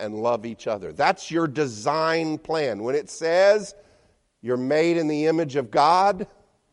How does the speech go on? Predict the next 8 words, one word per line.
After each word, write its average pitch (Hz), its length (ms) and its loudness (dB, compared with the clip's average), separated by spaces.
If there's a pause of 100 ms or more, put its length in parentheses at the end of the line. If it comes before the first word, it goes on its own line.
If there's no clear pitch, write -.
(460)
God 160 600 4 (120)
is 160 560 0
love, 139 680 6 (460)
that's 139 760 4
the 143 220 -8
image 131 480 -2
that 113 200 -2
you 113 560 -2